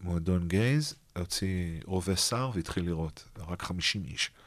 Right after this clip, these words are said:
וממש לפני שהוא עשה את זה, הוא הרים טלפון ל-nine one one, למוקד, ואמר שהוא חייל של החליף, אה, זה וזה. עכשיו, איש מעולם לא שמע עליו קודם, בטח לא שמעו עליו בדאעש. אוקיי? והוא גם מעולם לא הזדהה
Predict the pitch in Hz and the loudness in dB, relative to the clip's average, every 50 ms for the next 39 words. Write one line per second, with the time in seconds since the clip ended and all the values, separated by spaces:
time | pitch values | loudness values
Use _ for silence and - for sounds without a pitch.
0 | - - - - - - - - - - _ - 101 90 92 90 90 - - - | -20 -20 -20 -20 -20 -20 -20 -20 -20 -20 _ -4 0 4 4 4 4 2 2 2
1 | 117 127 147 151 - 160 143 147 147 143 - 147 120 - - 135 143 156 156 165 | 6 6 6 6 6 4 2 2 2 2 4 2 2 4 4 4 4 4 4 4
2 | 175 180 - - 120 107 104 101 101 110 110 104 110 104 107 107 - - 101 95 | 4 4 4 2 2 4 4 4 4 4 4 4 4 4 4 2 0 0 0 0
3 | 90 87 87 87 87 90 87 85 85 85 85 87 98 123 147 143 107 87 87 90 | 2 2 2 2 4 4 4 4 2 2 2 2 2 2 2 2 2 0 -2 -2
4 | - - 131 147 131 101 87 92 104 110 104 - 82 92 107 104 - - 85 90 | -2 0 0 0 0 0 0 0 2 0 0 0 0 0 0 0 0 0 2 2
5 | 95 101 98 90 85 - 95 95 95 90 82 76 76 80 - - - - - - | 4 2 2 2 0 0 0 0 2 2 0 -2 -2 -4 -8 -12 -18 -18 -18 -16
6 | - - - - - - 90 90 110 117 110 - - - - 92 92 92 90 107 | -18 -18 -12 -6 -2 2 6 6 6 6 6 2 0 0 2 2 2 4 4 4
7 | 104 101 107 120 165 190 190 190 - - - - - - - 85 - - - - | 4 4 6 8 8 8 8 6 0 -10 -12 -12 -8 -6 -4 -4 -6 -6 -10 -16
8 | - - - 120 113 107 - - - 123 - - 127 123 117 113 113 117 - - | -8 0 2 2 2 2 0 -2 0 0 2 2 4 6 6 6 6 4 4 4
9 | 104 104 104 101 98 - - 95 98 98 95 98 - - 101 98 - - 98 90 | 4 4 4 4 4 2 2 0 0 0 -2 -4 0 2 2 4 4 4 4 4
10 | - 87 85 82 80 78 71 71 69 71 71 64 62 - - - - - - - | 4 6 6 6 4 4 2 0 -2 -2 -2 -2 -4 -8 -12 -16 -20 -20 -20 -20
11 | - - - - - - - - - - _ _ - - 104 127 147 - - 98 | -20 -20 -20 -20 -20 -20 -20 -20 -20 -20 _ _ -4 -2 -2 -2 -2 -4 -2 4
12 | 87 95 98 98 98 92 95 95 95 98 92 95 101 101 101 95 95 95 92 92 | 6 8 10 10 10 8 8 6 8 8 10 10 10 10 10 8 8 8 8 8
13 | 101 95 92 87 101 90 87 92 104 104 | 6 6 8 8 8 8 10 10 8 8